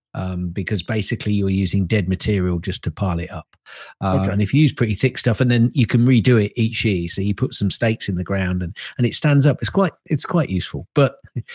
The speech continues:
Speaker 1: you gotta have a lot of stuff to cut back. Um, I also went on two bike rides, uh, total
Speaker 2: Mm.
Speaker 1: about seventy miles. Um, uh, one was about fifty and the other was about,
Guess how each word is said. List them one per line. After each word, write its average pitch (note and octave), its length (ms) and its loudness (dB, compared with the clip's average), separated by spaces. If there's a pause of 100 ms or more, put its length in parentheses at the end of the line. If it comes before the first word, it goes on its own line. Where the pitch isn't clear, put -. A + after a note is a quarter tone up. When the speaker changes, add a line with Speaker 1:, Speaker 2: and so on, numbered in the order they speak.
(180)
Speaker 1:
you B2 100 0
gotta C#3+ 180 4
have B2 120 4
a B2+ 60 6
lot B2 140 4
of A#2+ 80 2
stuff - 200 0
to - 100 -6
cut - 200 -2
back. - 340 -4 (520)
Um, B2+ 460 2 (200)
I A#2+ 120 4
also D3+ 260 4
went C3+ 180 2
on C3 140 2
two C#3+ 220 2
bike D3+ 260 0
rides, F#2 560 0
uh, A#2+ 260 0
total A#2+ 360 0
Speaker 2:
Mm. A2 220 2
Speaker 1:
about - 300 -2
seventy A#2+ 540 -2
miles. C3 640 0 (160)
Um, G#2 600 0 (360)
uh, G#2+ 180 -2
one A2+ 300 2
was G2 140 2
about F#2+ 320 -2
fifty G#2 520 -2
and B2 140 0
the G#2+ 100 2
other G2+ 180 0
was F#2 160 0
about, F#2+ 300 -2